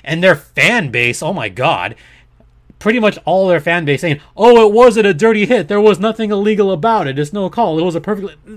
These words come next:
No, it was not a fine hit, especially in the preseason.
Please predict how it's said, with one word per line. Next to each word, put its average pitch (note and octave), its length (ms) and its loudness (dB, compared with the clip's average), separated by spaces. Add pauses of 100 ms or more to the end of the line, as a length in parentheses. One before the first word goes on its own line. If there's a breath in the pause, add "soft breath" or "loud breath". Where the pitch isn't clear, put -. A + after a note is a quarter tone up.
(120)
No, F#3 340 4
it G#3 140 2
was A3+ 200 2
not G3 260 4
a F#3 100 2
fine E3+ 340 -2
hit, D3 400 -2 (320 loud breath)
especially D3+ 640 -6
in C#3+ 120 -8
the C#3 100 -6
preseason. D3+ 720 -8